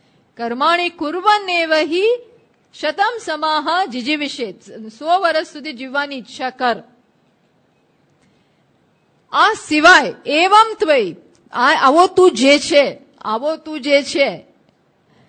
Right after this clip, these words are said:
ત્વયી એવમ ન અન્યથા ઇતઃ અસ્તિ.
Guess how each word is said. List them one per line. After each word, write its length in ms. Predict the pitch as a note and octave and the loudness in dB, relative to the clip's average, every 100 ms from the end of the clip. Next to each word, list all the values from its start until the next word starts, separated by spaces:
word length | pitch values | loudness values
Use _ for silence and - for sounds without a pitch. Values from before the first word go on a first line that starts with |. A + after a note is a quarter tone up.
| _ _ _ _ _ _ - | _ _ _ _ _ _ 0
ત્વયી 680 | D4+ F#4+ G4+ F4 A#4 A#4+ - _ _ _ _ _ _ _ _ _ _ _ _ _ _ _ _ - - | 4 6 4 0 0 -2 -12 _ _ _ _ _ _ _ _ _ _ _ _ _ _ _ _ -20 -8
એવમ 420 | D#4 G4 F#4+ F#4+ A#4+ B4+ _ _ _ | -4 0 2 0 -4 -18 _ _ _
ન 80 | C4+ - - | -6 -6 -4
અન્યથા 840 | C#4+ D4 F4 G#4+ - F4+ F#4 G#4 A4+ _ _ | -6 -4 -4 -6 -6 -4 -2 -2 -6 _ _
ઇતઃ 200 | C4+ C4+ G4 G4+ - | -10 -2 0 0 -2
અસ્તિ. 460 | - D4 - A#3 | -4 -6 -10 -12